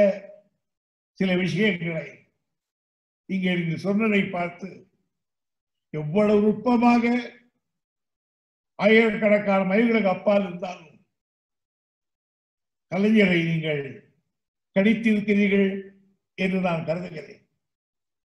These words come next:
இங்கே ஆப்பிரிக்காவிலிருந்து பேசிய ஒரு நண்பர் சொன்னார், அவர்தான் தமிழ்நாட்டினுடைய மண்டேலா என்று அவர் சொன்னார்.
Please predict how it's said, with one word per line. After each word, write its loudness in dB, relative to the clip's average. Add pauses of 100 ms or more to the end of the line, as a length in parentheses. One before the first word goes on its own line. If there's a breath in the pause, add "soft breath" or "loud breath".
(160)
இங்கே -4 (120)
ஆப்பிரிக்காவிலிருந்து -4
பேசிய -8 (640)
ஒரு -6
நண்பர் -6
சொன்னார், -10 (1900)
அவர்தான் 4 (640)
தமிழ்நாட்டினுடைய -2 (560)
மண்டேலா -2 (580)
என்று -4
அவர் -8
சொன்னார். -12